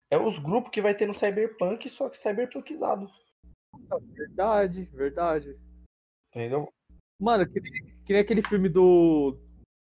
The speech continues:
Speaker 2: do, do Schwarzenegger lá, mano, é, puta, não sei o que lá do futuro, como que é?
Speaker 1: Puta, é aquele, é aquele com Wesley Snipes que ele dorme lá ou não?
Speaker 2: Não, esse daí é com o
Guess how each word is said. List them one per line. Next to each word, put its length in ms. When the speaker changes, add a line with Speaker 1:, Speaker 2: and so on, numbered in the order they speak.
Speaker 2:
do, 800
do 80
Schwarzenegger 640
lá, 180
mano, 260
é, 480
puta, 360
não 80
sei 140
o 40
que 60
lá 120
do 100
futuro, 520
como 200
que 120
é? 160
Speaker 1:
Puta, 180
é 60
aquele, 480
é 400
aquele 300
com 140
Wesley 280
Snipes 400
que 80
ele 120
dorme 320
lá 180
ou 60
não? 240
Speaker 2:
Não, 120
esse 160
daí 100
é 40
com 120
o 760